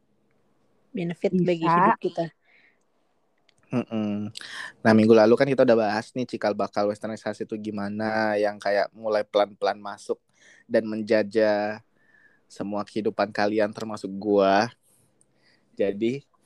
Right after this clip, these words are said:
Speaker 3: eh, hari ini gua mau sharing aja untuk, eh, manfaat yang gua rasakan atau benefit sih sebenarnya gitu loh yang kita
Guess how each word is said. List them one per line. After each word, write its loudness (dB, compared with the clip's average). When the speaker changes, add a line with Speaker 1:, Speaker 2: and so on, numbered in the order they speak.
Speaker 3:
eh, 2
hari -6
ini -10
gua 0
mau -4
sharing -2
aja -4
untuk, -12
eh, -4
manfaat -4
yang -2
gua -2
rasakan -10
atau 2
benefit 0
sih -6
sebenarnya -4
gitu -4
loh -6
yang -2
kita -2